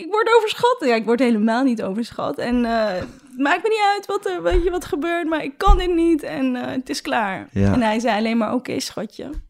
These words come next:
Speaker 1: En ik weet, "Oké, schatje" was niet, "Oké,
Speaker 2: Nee.
Speaker 1: schatje." En dus ging ik er weer overheen en ik liet het liggen. En de volgende dag ben ik gaan, ben ik hier gaan zitten, laptop opengeklapt, ben ik
Speaker 2: En
Speaker 1: weer
Speaker 2: weer
Speaker 1: gaan
Speaker 2: doorgegaan.
Speaker 1: schrijven. Ja,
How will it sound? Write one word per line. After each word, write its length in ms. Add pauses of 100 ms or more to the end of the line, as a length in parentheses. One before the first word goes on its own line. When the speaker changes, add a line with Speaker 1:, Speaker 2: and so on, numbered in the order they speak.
(280)
Speaker 1:
En 120
ik 100
weet, 420
"Oké, 300
schatje" 340
was 160
niet, 180
"Oké, 180
Speaker 2:
Nee. 80
Speaker 1:
schatje." 520 (800)
En 180
dus 180
ging 260
ik 80
er 80
weer 160
overheen 580
en 280 (920)
ik 80
liet 120
het 120
liggen. 380
En 60
de 60
volgende 320
dag 180
ben 120
ik 100
gaan, 420 (800)
ben 160
ik 100
hier 200
gaan 180
zitten, 540
laptop 420
opengeklapt, 840
ben 120
ik 60
Speaker 2:
En 60
Speaker 1:
weer 160
Speaker 2:
weer 20
Speaker 1:
gaan 160
Speaker 2:
doorgegaan. 300
Speaker 1:
schrijven. 360 (300)
Ja, 260